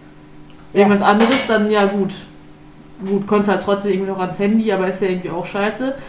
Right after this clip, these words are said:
Speaker 1: Fernseher ging nicht, generell der ganze Strom ging nicht. Du konntest nichts gucken, konntest nichts hören. Da hat man echt gedacht, so, okay, was macht man jetzt? Weißt du, dann saß ich mit meiner Mutter im Wohnzimmer, stockfinster, haben wir uns überall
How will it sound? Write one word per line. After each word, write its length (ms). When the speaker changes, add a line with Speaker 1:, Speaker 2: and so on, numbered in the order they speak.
Speaker 1:
Fernseher 560
ging 280
nicht, 280
generell 420
der 100
ganze 260
Strom 400
ging 200
nicht. 240
Du 100
konntest 300
nichts 340
gucken, 320
konntest 260
nichts 340
hören. 300
Da 80
hat 80
man 100
echt 220
gedacht, 260
so, 120
okay, 400
was 280
macht 400
man 200
jetzt? 200
Weißt 180
du, 40
dann 80
saß 220
ich 60
mit 120
meiner 260
Mutter 440
im 200
Wohnzimmer, 640
stockfinster, 800
haben 140
wir 60
uns 160
überall 440